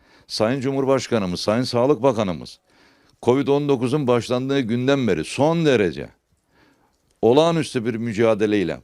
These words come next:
bunu en az safhaya indirmenin peşinde uğraşırken bir insan sağlığı bu kadar önemsiz mi? Bunlar neden bu derece, bu özel hastanelerin bir kısmı, hepsini, bazısını tenzih ederim,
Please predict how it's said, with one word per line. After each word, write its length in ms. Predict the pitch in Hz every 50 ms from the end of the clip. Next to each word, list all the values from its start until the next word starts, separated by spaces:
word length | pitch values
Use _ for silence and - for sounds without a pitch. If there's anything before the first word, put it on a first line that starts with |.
| _ -
bunu 180 | 104 131 147
en 260 | 147 - - 156 160 156
az 260 | 143 131 143 143 117
safhaya 480 | - - 123 107 90 120 120 120 120
indirmenin 640 | 113 85 117 113 113 113 120 120 120 123 123 127 123
peşinde 500 | - 120 117 104 - 120 117 113 117 107
uğraşırken 680 | 76 90 101 107 113 113 104 - 127 107 - 101 78 - - _ _ _ _ _ _ _ _ _ _ _ _ - - - -
bir 200 | 98 127 139 147
insan 260 | 139 - - 147 143
sağlığı 520 | 131 - 123 120 120 120 127 139 135 113
bu 80 | 104 104
kadar 240 | 113 120 104 117 113
önemsiz 460 | 107 107 104 98 92 - 98 90 76
mi? 140 | 71 64 - _ _ _ _ _ _ _ _ -
Bunlar 420 | 113 127 131 143 147 135 117 113
neden 420 | 127 139 139 110 101 95 98 110 107 _ _ _ _ _ _ _ _ _ _ _ - - -
bu 180 | - 151 156 156
derece, 480 | 123 120 104 104 92 80 92 87 78 -
bu 100 | 117 -
özel 280 | - 135 135 131 156 160 151
hastanelerin 800 | 147 135 120 - - 123 123 120 120 117 120 127 135 151 147 123 -
bir 160 | 143 147 117
kısmı, 460 | 107 - 117 101 - - 80 78 73 -
hepsini, 440 | 92 120 131 - - - 113 113 113 - - - _ -
bazısını 500 | 107 113 117 117 101 85 101 110 110 104
tenzih 380 | - 104 101 104 101 92 135
ederim, 340 | 139 139 139 135 139 139 123